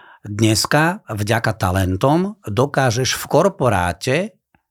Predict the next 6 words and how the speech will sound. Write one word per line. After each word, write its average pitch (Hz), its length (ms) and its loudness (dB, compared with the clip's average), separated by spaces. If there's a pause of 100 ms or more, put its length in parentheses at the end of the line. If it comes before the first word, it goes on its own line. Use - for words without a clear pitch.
(1800)
udržovať 139 760 2
firemnú 123 400 2
kultúru. 107 520 -2 (1400)
Naopak, 110 720 0
vďaka 120 480 0
talentom 101 720 2